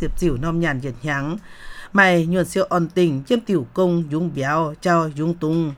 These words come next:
kêu y hách ta kiểm quý á. Yên nom mơ pháng dấu nhàng thun vinh chàng trồ, hà to duấn nhuần siêu bún trà tình, văn phạm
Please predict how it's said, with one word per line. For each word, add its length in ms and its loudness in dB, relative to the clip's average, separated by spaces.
kêu 200 2
y 200 0
hách 240 -4
ta 160 2
kiểm 320 -4
quý 180 0
á. 160 0
Yên 140 6
nom 160 6
mơ 180 2
pháng 240 -2
dấu 100 2
nhàng 340 -2
thun 220 0
vinh 220 -2
chàng 280 -4
trồ, 320 0
hà 140 -2
to 180 -2
duấn 240 -4
nhuần 200 0
siêu 360 0
bún 180 -2
trà 180 -4
tình, 480 0
văn 200 2
phạm 220 -2